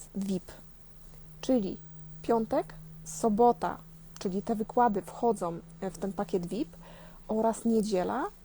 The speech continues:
z tymi piętnastoma kobietami spędzę czas osobiście ja. To wszystko, co w sobotę będziemy mówić w teorii, przerobimy sobie z nimi w piątek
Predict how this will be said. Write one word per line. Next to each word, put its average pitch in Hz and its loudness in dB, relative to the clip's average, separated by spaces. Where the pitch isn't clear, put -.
z - -16
tymi 220 0
piętnastoma 220 -4
kobietami 208 -4
spędzę 247 -2
czas - -2
osobiście 190 -4
ja. 185 -6
To 226 0
wszystko, - 0
co 202 -2
w - -12
sobotę 220 0
będziemy 196 -2
mówić 190 -2
w - -12
teorii, 208 -2
przerobimy 220 0
sobie 196 -6
z 185 -10
nimi 185 -4
w - -18
piątek 262 -6